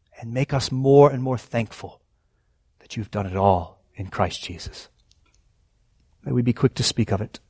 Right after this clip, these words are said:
to enjoy it. We thank you, God.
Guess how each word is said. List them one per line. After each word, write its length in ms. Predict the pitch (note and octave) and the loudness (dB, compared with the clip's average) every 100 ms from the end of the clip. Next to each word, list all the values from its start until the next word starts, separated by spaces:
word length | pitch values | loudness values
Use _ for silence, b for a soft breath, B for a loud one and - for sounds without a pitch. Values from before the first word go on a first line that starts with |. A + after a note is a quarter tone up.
| _ _ _ _ | _ _ _ _
to 140 | - A#2 | -4 -4
enjoy 400 | G2 G#2+ G#2+ G#2+ | 2 6 6 4
it. 240 | - - _ _ _ _ _ _ _ _ _ _ _ _ _ _ _ _ _ _ _ _ _ _ _ _ _ _ _ _ _ - | -2 -16 _ _ _ _ _ _ _ _ _ _ _ _ _ _ _ _ _ _ _ _ _ _ _ _ _ _ _ _ _ -20
We 60 | - | -4
thank 320 | - G#2 - | 0 0 0
you, 60 | |
God. 280 | F#2 F2+ - | -6 -6 -8